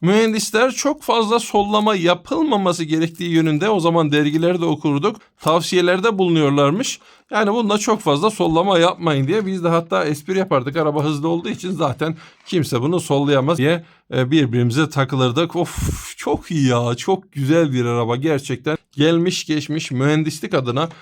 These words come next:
harika arabalardan bir tanesi. Şunun harika tasarımına bakın. Sene doksan yedi. On dört yaşındayız. İlk gördük. Dergilerde gördük. Televizyonda bir iki kere görmüşlüğümüz var.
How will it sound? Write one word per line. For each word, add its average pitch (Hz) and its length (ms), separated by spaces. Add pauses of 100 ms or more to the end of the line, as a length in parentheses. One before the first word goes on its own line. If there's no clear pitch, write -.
(140)
harika 156 480
arabalardan 123 720
bir 135 200
tanesi. 120 480
Şunun 147 500 (100)
harika 156 420 (160)
tasarımına 151 560
bakın. 131 240
Sene 151 540
doksan 147 480
yedi. 127 480
On 175 280
dört 180 240
yaşındayız. 147 560
İlk 170 260
gördük. 151 500 (260)
Dergilerde 156 600
gördük. 127 360
Televizyonda 135 580
bir 147 120
iki 139 220
kere 113 220
görmüşlüğümüz 151 720
var. 165 180